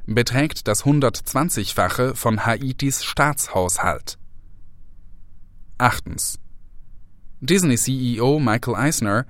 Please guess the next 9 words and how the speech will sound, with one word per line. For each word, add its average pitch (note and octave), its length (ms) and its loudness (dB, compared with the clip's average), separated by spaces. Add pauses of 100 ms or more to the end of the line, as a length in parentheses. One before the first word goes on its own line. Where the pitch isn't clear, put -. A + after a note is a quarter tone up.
(100)
verdient C#3+ 500 2
neuntausendsiebenhundertdreiundachtzig C3+ 2000 2
Dollar A2+ 440 2
in B2 220 4
der B2+ 180 2
Stunde. G#2+ 580 2 (380)
Ein C3+ 200 4
haitianischer D3+ 800 2
Arbeiter A#2+ 600 0